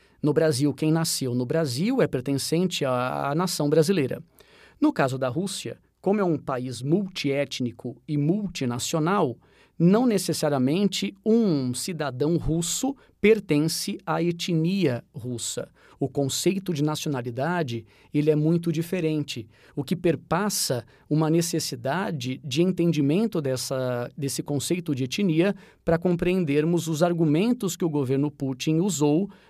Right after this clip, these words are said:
na invasão e no reconhecimento das repúblicas separatistas do sul da Ucrânia.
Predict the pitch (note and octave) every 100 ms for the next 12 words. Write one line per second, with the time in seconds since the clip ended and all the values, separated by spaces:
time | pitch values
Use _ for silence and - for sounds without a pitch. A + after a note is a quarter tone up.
0 | - D#3+ D#3 F3 F3+ F3+ A#2 D3 F3+ D3+
1 | C3+ D3 D3+ D#3+ D#3+ - G3+ C3+ C#3+ C3+
2 | A3 - - - D3+ D3+ D#3 E3+ G3 G#3
3 | E3 D3 C3 - - _ _ - D#3+ -
4 | C#3 E3+ - D#3+ - G#3 G3+ - _ _
5 | - C#3 F#3 F#3 - D#3 E3 E3+ - _
6 | _ C3 D#3 E3+ D3 A#2 A2 -